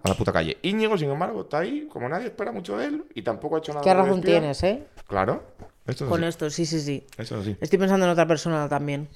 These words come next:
Speaker 1: Sí, sí, sí, sí.
Speaker 2: Otra persona a la que quiero mucho, que a la que
Speaker 1: Mm.
Speaker 2: despidieron también.
Speaker 1: Hombre, yo me estoy acordando, sí, sí. Yo me estoy acordando de uno que le despidieron. Yo me estoy acordando de un epic combo de que a un mártir enrollado,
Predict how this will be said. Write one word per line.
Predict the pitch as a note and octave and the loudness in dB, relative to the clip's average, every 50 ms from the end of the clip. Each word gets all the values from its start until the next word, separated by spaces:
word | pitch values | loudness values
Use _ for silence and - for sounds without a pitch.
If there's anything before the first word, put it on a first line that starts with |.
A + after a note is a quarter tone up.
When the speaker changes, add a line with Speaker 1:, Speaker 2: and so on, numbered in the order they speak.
| - - | -8 -6
Speaker 1:
Sí, | - C3+ | -6 -4
sí, | - - C3 | -4 -6 -8
sí, | A#2+ - A#2 | -8 -10 -12
sí. | - - F2 F2 - - - - - - - - - - - - - - - | -12 -12 -12 -12 -14 -16 -18 -20 -20 -20 -20 -20 -20 -20 -20 -20 -20 -12 -6
Speaker 2:
Otra | D#3+ D3 D3+ | -2 0 2
persona | D3 D3+ D3 D3 D3 C#3+ C#3 | 2 2 0 2 0 0 2
a | C3 C#3 G2+ A#2 | 2 2 2 4
la | C#3+ C#3 | 2 0
que | - C3+ | -2 -2
quiero | - D3 C#3 C#3 | -2 0 0 0
mucho, | C#3 C#3+ C#3 - - D#3+ D3+ | 0 -2 -2 0 0 0 2
que | D3+ C3 B2+ B2+ B2+ B2+ B2+ B2+ B2+ B2 - - - - - - _ _ _ _ _ _ - - | 2 2 2 2 2 0 0 0 -2 -2 -4 -6 -10 -14 -18 -20 _ _ _ _ _ _ -4 4
a | D3 | 8
la | D3 D3+ | 8 8
que | C#3 D3 | 8 8
Speaker 1:
Mm. | C#3+ | 6
Speaker 2:
despidieron | C#3 B2+ D3+ D3+ D3+ D#3+ D#3+ D3+ C3+ B2+ | 4 2 2 4 8 8 8 8 6 4
también. | B2 C3+ C3 C3 C3 C3 - - | 0 -2 0 0 -2 -2 -2 0
Speaker 1:
Hombre, | G2 F#2+ G2 G2+ B2 C#3+ D#3 - | 2 4 8 8 8 8 8 4
yo | - F#2 F2 E2+ | 4 4 4 4
me | E2+ F2 | 4 2
estoy | - - F2+ D#2+ | 4 4 2 4
acordando, | D#2 F2 E2+ E2+ E2+ F2+ A2 C3 C3+ | 4 4 4 6 6 6 4 4 2
sí, | A2+ - - | 0 -2 -8
sí. | - - A#2 E3 G3 F3 - | -8 -8 -8 -8 -10 -10 -10
Yo | - | -8
me | F#2+ F#2 | -8 -8
estoy | - - F2+ | -8 -10 -10
acordando | F2 - E2+ F2 F2+ F#2+ F#2+ F#2+ | -8 -6 -6 -6 -4 -2 -2 -2
de | F2+ | -2
uno | F#2 G#2+ C3 C#3 | -2 -4 -4 -2
que | A#2+ G2 | 0 0
le | F#2+ | 0
despidieron. | F2+ E2+ - - F2+ F#2 G#2+ B2 A2 - - | 0 -2 -2 -2 0 0 0 0 -2 -2 0
Yo | G#2 A#2 | 0 0
me | C3+ D3 | 2 2
estoy | - - C#3+ | 2 0 0
acordando | C#3 - A#2 G2+ F#2+ F2+ F#2 F2+ E2 - - | 0 0 -2 -2 -2 -2 0 -2 -2 -4 -4
de | G#2 G2+ A2 | -4 -2 -2
un | A#2 A#2 A#2+ - | -2 -2 -2 -4
epic | G#2+ - - - | -4 -4 -4 -6
combo | - - A#2+ B2+ C3+ C#3+ D#3 - - - - - - _ | 0 2 2 2 4 0 0 -2 -4 -10 -20 -20 -20 _
de | - G#2+ G#2+ | 0 0 2
que | - - G2+ | 2 2 2
a | G2+ | 2
un | A#2 B2 A#2 F#2 - - - _ _ _ _ _ _ _ | 2 0 -2 -4 -8 -12 -18 _ _ _ _ _ _ _
mártir | - A#2 A#2+ C3+ D3 D3 - E3 D3 D3 | -4 2 2 2 2 2 -2 -2 -2 -2
enrollado, | C#3 C3 - A#2+ A#2 A2+ A#2+ C3+ D#3+ A#3 - | -2 0 2 2 4 4 4 4 2 0 -4